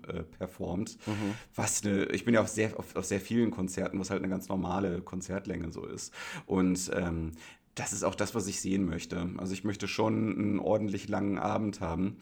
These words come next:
Speaker 2: Echt?
Speaker 1: Ähm, das war bei, äh, Haug und Bauer, ähm, um meine einzige Comic-Lesungserfahrung hervorzuholen, auch so, dass es ein, doch ein recht langer Abend war. Mit, wenn ich mich recht entsinne, auch einer Pause zwischendurch. Ähm, ja,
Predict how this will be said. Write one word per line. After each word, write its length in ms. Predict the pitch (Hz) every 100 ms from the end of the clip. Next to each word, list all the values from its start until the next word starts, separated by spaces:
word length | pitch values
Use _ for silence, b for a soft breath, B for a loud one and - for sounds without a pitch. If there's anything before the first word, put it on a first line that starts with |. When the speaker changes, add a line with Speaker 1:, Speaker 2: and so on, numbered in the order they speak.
| B B B 98
Speaker 2:
Echt? 220 | 98 - -
Speaker 1:
Ähm, 460 | 98 92 92 92 90 B B -
das 220 | 101 -
war 260 | 117 120 -
bei, 300 | 120 117 117
äh, 260 | - 110 107 117
Haug 160 | 135
und 100 | 117
Bauer, 580 | 95 101 147 165 160 156
ähm, 320 | 110 123 127 127
um 440 | 110 113 113 110
meine 260 | 110 117 80
einzige 380 | 117 117 107 104
Comic-Lesungserfahrung 1200 | - 135 156 139 143 139 139 143 - 135 131 131
hervorzuholen, 880 | 123 120 127 123 127 120 120 113 -
auch 160 | 107
so, 180 | 120 110
dass 160 | 92 95
es 140 | 101
ein, 280 | 101 101 107
doch 140 | 113
ein 80 | 127
recht 220 | 123 123
langer 280 | - 120 90
Abend 300 | - - -
war. 280 | 104 120 135 B B B
Mit, 280 | 104 123 127 - -
wenn 120 | 117
ich 100 | 117
mich 160 | 117 -
recht 160 | 117 117
entsinne, 280 | 107 120
auch 100 | 117 113
einer 80 |
Pause 420 | 107 - 104 131 143
zwischendurch. 600 | - 135 135 131 135 - B B B B -
Ähm, 540 | 110 110 110 107 - - _ _ _ _ _ - - -
ja, 320 | 123 131 90